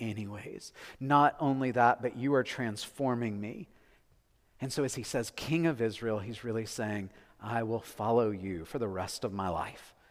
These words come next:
See, that's what those whom God has sought now seek. Those whom God has found now seek to know him.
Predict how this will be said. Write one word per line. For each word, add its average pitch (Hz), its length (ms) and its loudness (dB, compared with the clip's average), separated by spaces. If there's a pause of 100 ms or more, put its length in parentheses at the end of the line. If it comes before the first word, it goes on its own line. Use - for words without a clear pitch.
(240)
See, 165 140 2
that's 165 360 10
what 156 300 6
those 180 440 8
whom 156 220 2
God 135 280 8
has 117 180 0
sought - 680 6
now 117 200 4
seek. - 480 -6 (300)
Those 170 320 10
whom 151 180 0
God 139 240 8
has 147 160 0
found 110 360 2 (260)
now 131 220 4
seek - 560 -4
to 131 120 -6
know 101 320 -2
him. 98 320 -8